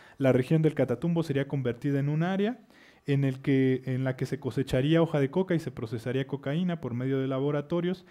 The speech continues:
hasta convertir esa región en aquella que exper-, exportaba hasta el diez por ciento de la producción de cocaína total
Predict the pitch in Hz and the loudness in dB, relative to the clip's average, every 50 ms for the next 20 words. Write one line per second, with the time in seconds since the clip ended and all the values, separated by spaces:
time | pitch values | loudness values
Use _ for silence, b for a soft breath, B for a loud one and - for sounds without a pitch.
0 | B B B B B 131 127 - - 135 131 - 139 135 131 131 127 131 - 170 | B B B B B -6 -6 -4 -6 -6 -4 -4 -4 -2 0 -2 -2 -2 -2 0
1 | 170 165 160 156 - 147 131 123 131 - 165 170 175 180 160 B B B B B | 2 2 0 0 -2 -2 -4 -4 -4 -4 -2 -2 -2 -2 -4 B B B B B
2 | 143 135 131 131 127 127 151 151 156 160 156 151 131 - - - 143 131 131 127 | -4 -2 -2 -2 -2 -2 0 0 0 0 0 -2 -6 -8 -4 -2 -2 -2 -2 -2
3 | - - 123 - - - 139 127 127 - 165 160 156 160 160 160 156 - - 135 | -4 -6 -6 -6 -2 -2 0 0 2 2 4 4 6 4 4 2 -2 -4 -4 -4
4 | 123 - - - 131 127 127 139 156 156 156 - 147 139 139 - - 151 151 151 | -4 -4 -4 -4 -4 -2 0 -2 -2 -2 -2 -4 -6 -6 -4 -4 -4 -4 -4 -4
5 | 147 156 151 151 151 B B B B B B - 131 123 123 120 - 127 123 120 | -4 -4 -6 -6 -6 B B B B B B -6 -4 -2 -2 -2 -2 -4 -4 -6
6 | 113 - - 151 147 147 143 135 123 - - 123 131 143 143 139 131 131 127 117 | -6 -6 -6 -4 -4 -4 -6 -6 -8 -6 -6 -4 -4 -2 -2 -2 -2 -4 -6 -4
7 | - 147 139 139 143 135 | 0 0 0 2 0 -2